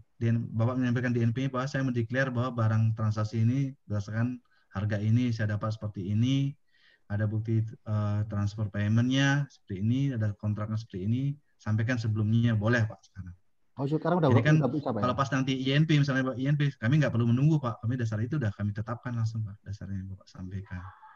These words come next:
Speaker 1: Jadi
Speaker 2: Oke.
Speaker 1: selain memudahkan, nggak mencegah dwelling time, kan, kami nggak perlu menunggu satu hari, dua hari, tiga hari lagi, kan, Pak, katanya.
Speaker 2: Oh,
Speaker 1: Gitu,
Speaker 2: gitu.
Speaker 1: Pak.
Speaker 2: Pak, itu
Speaker 1: Seperti itu.
Speaker 2: baik kalau untuk jalur hijau atau maupun jalur merah, nggak ada masalah, Pak, ya?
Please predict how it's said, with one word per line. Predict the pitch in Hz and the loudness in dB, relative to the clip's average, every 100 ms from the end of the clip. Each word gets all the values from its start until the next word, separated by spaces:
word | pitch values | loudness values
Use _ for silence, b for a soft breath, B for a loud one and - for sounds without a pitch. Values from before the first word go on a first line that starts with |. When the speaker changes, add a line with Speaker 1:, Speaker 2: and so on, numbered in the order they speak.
| _ - - - _ | _ -20 -20 -20 _
Speaker 1:
Jadi | 98 113 | -2 0
Speaker 2:
Oke. | 120 | 0
Speaker 1:
selain | 110 110 117 113 110 110 - _ - - | 2 4 6 6 4 2 -6 _ -8 -2
memudahkan, | 110 107 107 127 139 | 0 0 -2 -4 -6
nggak | 123 110 101 | -4 -4 -2
mencegah | 107 107 107 | -2 0 0
dwelling | 107 107 113 | 0 2 2
time, | 127 120 127 | 2 0 -2
kan, | |
kami | 127 - 117 135 | -6 -6 -2 0
nggak | 123 | -2
perlu | 101 113 110 | -2 2 6
menunggu | 113 113 113 113 113 _ - | 6 6 4 2 -2 _ -8
satu | 107 | -2
hari, | 110 110 117 | 2 2 4
dua | 110 | 4
hari, | 110 117 | 4 4
tiga | 107 107 | 2 2
hari | 110 | 2
lagi, | 120 127 120 | 2 0 -4
kan, | |
Pak, | 123 - _ | -6 -12 _
katanya. | _ 95 92 - _ _ _ _ _ - _ _ _ _ _ | _ -12 -12 -16 _ _ _ _ _ -20 _ _ _ _ _
Speaker 2:
Oh, | 104 95 | -12 -10
Speaker 1:
Gitu, | 98 | -10
Speaker 2:
gitu. | 98 | -8
Speaker 1:
Pak. | 147 - _ _ _ | -10 -14 _ _ _
Speaker 2:
Pak, | 165 | -2
itu | 185 170 214 | 0 4 4
Speaker 1:
Seperti | 190 | 4
itu. | - | 0
Speaker 2:
baik | 131 156 170 | 2 2 2
kalau | 165 170 | 2 2
untuk | 175 170 | 0 0
jalur | 143 151 156 | 6 8 8
hijau | 143 175 | 6 4
atau | 190 175 | 2 0
maupun | 139 180 | 0 0
jalur | 156 123 127 | 2 2 2
merah, | 151 196 202 - - | 0 0 -2 -8 -4
nggak | 131 127 | 0 2
ada | 135 | 2
masalah, | 160 165 | 2 0
Pak, | |
ya? | 104 | -2